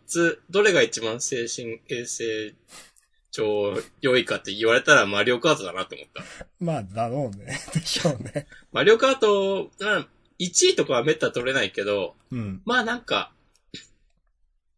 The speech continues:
Speaker 1: あの、レート下がらないぐらいの順位にはなれるんだよな。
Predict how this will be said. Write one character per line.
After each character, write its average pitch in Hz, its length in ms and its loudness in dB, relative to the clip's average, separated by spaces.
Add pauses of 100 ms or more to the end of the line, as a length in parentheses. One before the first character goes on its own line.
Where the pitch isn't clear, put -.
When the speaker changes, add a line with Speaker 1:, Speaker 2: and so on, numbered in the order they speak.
(140)
Speaker 1:
あ 107 200 -2
の、 101 140 -4
レ 190 260 8
ー - 60 2
ト 277 120 -4
下 208 200 -2
が 208 100 2
ら 247 120 4
な 247 140 0
い 233 80 -2
ぐ 233 100 -2
ら 233 80 6
い 175 60 2
の 117 120 -2
順 120 320 -6
位 101 60 -8
に 95 100 -8
は 90 100 -10
な 92 160 -8
れ 104 120 0
る - 120 -8
ん - 40 -20
だ - 80 -16
よ - 60 -16
な。 73 120 -20